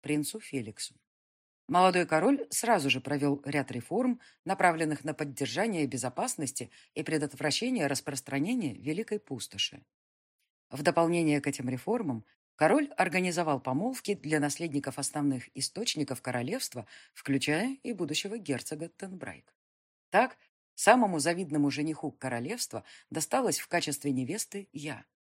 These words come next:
Элия Торнхар, наследница маленького независимого баронства на всё той же восточной границе. Будущий брак между баронессой и герцогом вызвал скандал. Неудовлетворённость этим решением выразили практически все,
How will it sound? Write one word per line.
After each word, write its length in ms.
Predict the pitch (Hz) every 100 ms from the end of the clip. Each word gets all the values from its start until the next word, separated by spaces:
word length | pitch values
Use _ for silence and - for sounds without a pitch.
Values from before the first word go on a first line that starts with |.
| -
Элия 440 | 240 269 180 104 _
Торнхар, 600 | - 220 233 208 - - _ _ _ -
наследница 600 | 180 170 226 214 160 -
маленького 520 | 123 165 240 147 120
независимого 840 | 123 139 156 165 170 151 135 127 127
баронства 600 | 110 117 131 240 - 113 - -
на 120 | 185
всё 180 | - 175
той 240 | 220 285
же 120 | 180
восточной 600 | 139 139 - 247 - 202
границе. 640 | 185 - 196 127 - - - _ _ _ _ _ _ -
Будущий 340 | 196 208 190 190
брак 280 | 190 240
между 300 | 180 170 139
баронессой 540 | 170 175 170 170 - 151
и 180 | - 143
герцогом 580 | 131 254 - 135 117 - - -
вызвал 380 | 180 233 226 226
скандал. 560 | - 220 196 117 - _ _ _ _ -
Неудовлетворённость 1040 | 180 175 165 165 160 156 175 160 151 143 -
этим 280 | 139 135
решением 600 | 127 127 - 233 151 127 - - _ -
выразили 440 | 185 175 147 143
практически 680 | 143 147 - 143 127 - 113
все, 340 | - - 220